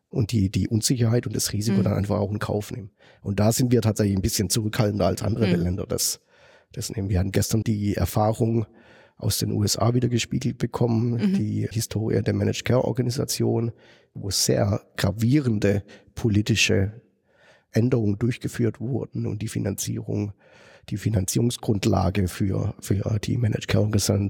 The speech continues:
Speaker 1: einen drastischen Wandel durchgegangen sind. Und das hat nicht so funktioniert, wie,
Speaker 2: Hm.
Speaker 1: wie es, wie es ursprünglich gedacht war, aber zumindest haben sie eine gewisse Agilität gezeigt und,
Speaker 2: Mhm.
Speaker 1: äh, gezeigt, dass das Thema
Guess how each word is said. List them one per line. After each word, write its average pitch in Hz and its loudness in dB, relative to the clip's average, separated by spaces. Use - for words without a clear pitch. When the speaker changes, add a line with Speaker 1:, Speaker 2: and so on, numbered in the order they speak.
Speaker 1:
einen 113 0
drastischen - 2
Wandel 117 2
durchgegangen 101 0
sind. - -10
Und - -12
das 101 0
hat 123 2
nicht 131 2
so - 2
funktioniert, 120 -2
wie, 127 -10
Speaker 2:
Hm. 190 2
Speaker 1:
wie 110 4
es, 107 0
wie 107 2
es 104 0
ursprünglich 107 -2
gedacht - -2
war, 151 2
aber 123 0
zumindest 127 0
haben 143 2
sie 151 2
eine 143 0
gewisse 123 -2
Agilität 120 2
gezeigt 139 0
und, 139 2
Speaker 2:
Mhm. 127 4
Speaker 1:
äh, 123 2
gezeigt, 123 -2
dass 117 0
das - -2
Thema 117 2